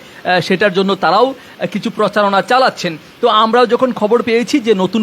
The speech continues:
পর্যটন স্পট এই জাফলংয়ের পাশেই হয়েছে এবং এ-, এই পর্যটন স্পটটি দেখতে আমরাও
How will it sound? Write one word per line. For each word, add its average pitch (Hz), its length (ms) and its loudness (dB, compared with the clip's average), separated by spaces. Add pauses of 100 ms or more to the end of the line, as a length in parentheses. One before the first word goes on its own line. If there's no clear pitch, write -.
পর্যটন 196 380 -2 (120)
স্পট 202 260 0 (160)
এই 202 180 4 (460)
জাফলংয়ের 220 480 0 (100)
পাশেই 254 380 0
হয়েছে 185 460 0 (320)
এবং 214 160 0 (100)
এ-, 226 360 -4 (140)
এই 285 160 4
পর্যটন 247 460 -2 (140)
স্পটটি 240 280 -6
দেখতে 190 260 -4
আমরাও 180 360 2